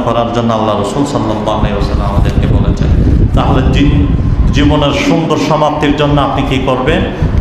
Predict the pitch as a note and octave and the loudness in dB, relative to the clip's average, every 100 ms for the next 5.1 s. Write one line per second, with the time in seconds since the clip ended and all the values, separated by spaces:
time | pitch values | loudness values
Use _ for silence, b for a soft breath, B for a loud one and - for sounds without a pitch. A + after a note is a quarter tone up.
0 | - - - - - - - - - - | 0 -2 0 2 2 2 2 0 0 2
1 | - - - C#3 C3+ C3+ B2 A2 - B2+ | 2 2 2 2 2 2 0 0 2 2
2 | G#2+ - - - - - - - C#3+ - | 2 2 0 0 0 0 0 0 0 2
3 | C3+ B2 - D3 C#3 C3 A#2+ B2 A#2 A2+ | 2 0 0 0 0 0 0 0 2 2
4 | A2+ - - A2+ A2 A2 G2+ G2+ F#2+ - | 2 0 0 0 0 2 2 0 0 0